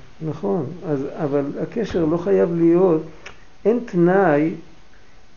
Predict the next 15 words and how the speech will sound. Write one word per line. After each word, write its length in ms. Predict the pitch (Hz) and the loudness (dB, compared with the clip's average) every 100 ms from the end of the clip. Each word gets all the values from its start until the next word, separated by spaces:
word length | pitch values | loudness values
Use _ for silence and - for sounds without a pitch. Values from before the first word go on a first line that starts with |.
| - - - - - | -20 -18 -18 -18 -14
שקודם 560 | - 160 170 202 240 | -6 -6 4 6 6
כל 200 | 214 202 190 | 4 6 8
יאהבו 360 | 170 156 202 | 8 8 8
את 120 | 202 | 6
השם 280 | 196 - 208 190 | 4 2 2 2
ואחר 240 | 156 175 | 2 0
כך 180 | 175 180 | -2 -2
יגיעו 260 | 147 156 | 2 4
לעבודה 360 | 151 139 139 139 | 4 2 2 -2
של 140 | 135 | -2
התחדשות. 500 | 127 127 127 - - - - - - - - - - - - - - 139 | -6 -6 -10 -8 -10 -12 -16 -18 -20 -20 -20 -20 -20 -20 -20 -20 -18 -8
אתה 140 | 147 | -4
מבין 260 | 135 147 190 | -2 0 0
אותי? 240 | 190 202 - - - - - | 0 -6 -8 -12 -20 -20 -2
אין 120 | 226 | -2